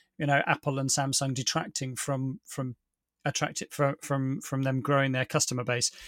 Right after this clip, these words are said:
So that probably means that we are set to see more Bluetooth trackers in the future, certainly more use and, and more excitement in this area. There is one feature that they've added, which is sort of completely new,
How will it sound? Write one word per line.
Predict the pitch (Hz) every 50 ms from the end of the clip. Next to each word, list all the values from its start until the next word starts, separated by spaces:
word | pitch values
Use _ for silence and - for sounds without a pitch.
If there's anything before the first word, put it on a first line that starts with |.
| - - _
So | - 185 175 170
that | 196 208 208
probably | - - - 190 175 165
means | 165 165 165 160 151 -
that | - 180 - 175
we | 160 160
are | 151 151
set | - - - 180 - 190
to | - 147
see | 127 - 151 143
more | 139 143 147 156 160 175 175 156
Bluetooth | 143 147 147 139 - - 139 135 120
trackers | - - 151 143 - - 139 131 117 - - -
in | 170 143
the | 131 123
future, | - - 170 180 - - 127
certainly | 117 - 156 156 156 151 143
more | 143 147 139
use | 135 127 147 139 131 -
and, | - 143 143 151 -
and | - 139 135
more | 139 143 143 139
excitement | - - - 139 135 135 139 131 135 -
in | 147 131 131
this | 120 - -
area. | 143 143 135 127 120 127 - - - - - - - - _
There | 151 156 170 196
is | 214 190 -
one | 160 160 156 180 190 196 196
feature | 180 - - 180 175 - - 165 147
that | 151 -
they've | - 147 143 120 -
added, | - 156 156 - 185 165 143
which | - 160 - - - -
is | 147 139 123 - - - _ _ _ _
sort | - - - -
of | - -
completely | - 156 - - 160 160 - 151 135
new, | 135 147 156 147 127 117 120 131